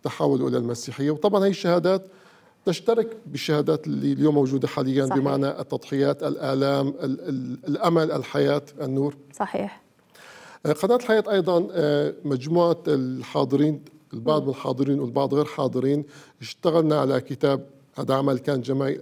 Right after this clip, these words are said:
Speaker 1: الإسلام على العقيدة والتطبيق.
Speaker 2: مم.
Speaker 1: هو في الحقيقة من، ربما يكون من أفضل الكتب، آه، لأنه كتاب سهل متوسط
Speaker 2: آه.
Speaker 1: وهو شامل جدًا.
Speaker 2: صح.
Speaker 1: يتناول مو-،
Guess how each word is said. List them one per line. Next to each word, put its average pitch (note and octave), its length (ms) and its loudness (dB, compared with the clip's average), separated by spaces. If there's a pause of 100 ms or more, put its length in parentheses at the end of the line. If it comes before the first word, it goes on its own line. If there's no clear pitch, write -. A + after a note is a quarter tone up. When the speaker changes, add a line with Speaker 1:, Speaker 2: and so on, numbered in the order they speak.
(120)
Speaker 1:
الإسلام C#3+ 520 -2
على B2 80 -2
العقيدة C3+ 420 -2
والتطبيق. C#3+ 640 -2 (160)
Speaker 2:
مم. G3 260 -4
Speaker 1:
هو E3+ 220 6
في F#3+ 80 -8
الحقيقة F3+ 540 -2
من، E3+ 240 2 (220)
ربما D#3+ 360 4
يكون D#3+ 380 0
من C#3+ 120 0
أفضل D#3+ 440 0
الكتب، C#3+ 540 -4
آه، C3+ 300 0 (160)
لأنه C#3+ 400 -2
كتاب C#3+ 340 -2 (120)
سهل D3+ 480 -4 (140)
متوسط F3 640 -2
Speaker 2:
آه. D3 40 0
Speaker 1:
وهو D3+ 160 4
شامل D#3 400 2
جدًا. B2+ 320 -4
Speaker 2:
صح. A#2 40 -8 (440)
Speaker 1:
يتناول G3 500 2
مو-، F#3+ 180 0